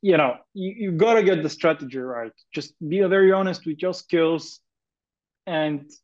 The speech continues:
with your knowledge and the industry that you're very passionate about, and you gotta get it right. You gotta get all the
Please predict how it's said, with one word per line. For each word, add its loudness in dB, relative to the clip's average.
with -6
your 2
knowledge 2
and -4
the -4
industry -6
that -2
you're -4
very 0
passionate -6
about, 0
and -8
you -6
gotta 4
get 4
it -4
right. -4
You -10
gotta 2
get 0
all 2
the -4